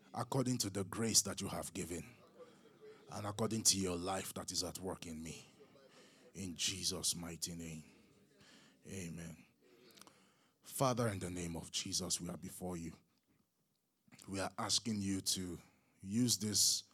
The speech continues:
lips, O Lord of clay, and let it be your life and the ministration of Christ that comes forth.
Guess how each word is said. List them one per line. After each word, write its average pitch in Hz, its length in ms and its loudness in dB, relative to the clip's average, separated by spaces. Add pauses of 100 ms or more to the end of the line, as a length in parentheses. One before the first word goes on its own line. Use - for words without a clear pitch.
(1900)
lips, 101 680 4
O 95 60 -2
Lord 87 400 -2
of 82 200 -6
clay, 85 460 -6 (1600)
and 107 160 -2
let 120 200 4
it 98 160 0
be 101 120 0
your 87 200 0
life 85 540 -4 (180)
and 92 100 -6
the 90 120 -4
ministration 92 640 -2
of - 160 -8
Christ 82 420 -4
that 85 160 -8
comes - 260 -6
forth. - 440 -12